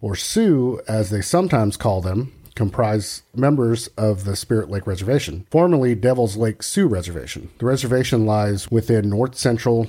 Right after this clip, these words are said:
North Dakota. The term Sioux is co-, is a corrupted version of an Ojibwe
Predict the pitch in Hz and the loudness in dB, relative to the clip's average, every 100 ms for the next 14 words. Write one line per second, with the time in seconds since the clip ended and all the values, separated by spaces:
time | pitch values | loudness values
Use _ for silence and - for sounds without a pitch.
0 | - 101 107 - - 95 69 - - _ | -4 -4 -4 -4 -6 -6 -6 -14 -20 _
1 | _ - 110 - 165 160 - - 170 120 | _ -6 -4 0 2 2 0 0 2 2
2 | 98 95 - - 113 98 - 113 117 139 | 0 -4 -8 -10 -8 -8 -6 -2 0 0
3 | - 110 104 131 123 98 90 101 101 107 | 0 0 2 2 0 -2 -4 -4 -2 -2
4 | 101 95 135 151 117 98 95 | -2 0 2 2 2 2 2